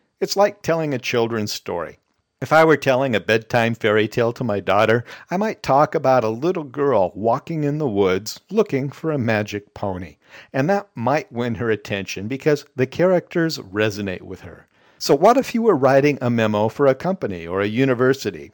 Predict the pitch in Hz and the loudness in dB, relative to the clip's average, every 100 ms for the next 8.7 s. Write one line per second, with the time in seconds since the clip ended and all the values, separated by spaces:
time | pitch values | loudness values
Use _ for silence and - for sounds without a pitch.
0 | - 165 208 196 147 143 151 123 123 123 | -4 -2 -2 0 2 2 2 0 0 0
1 | 123 120 110 110 - 101 - 92 82 80 | -2 0 0 0 -6 -8 -8 -16 -16 -10
2 | 143 - - - - 143 120 107 98 95 | -10 -10 -18 -14 0 2 2 0 -4 -6
3 | 98 104 92 95 95 104 95 82 - _ | -6 -10 -8 -6 -2 -4 -6 -14 -18 _
4 | _ _ _ _ _ _ 101 92 127 160 | _ _ _ _ _ _ -8 2 4 4
5 | 143 143 165 113 101 107 - 208 226 123 | 4 0 0 0 0 -2 -2 -6 -4 -6
6 | 98 101 95 - - 113 - - 107 120 | -4 -4 -4 -6 -4 -4 -4 0 2 2
7 | - 190 208 - - 104 98 101 - 120 | 0 -2 -4 -6 -2 -2 -2 -6 -2 0
8 | 120 117 104 101 98 131 | 2 0 0 -2 -2 -4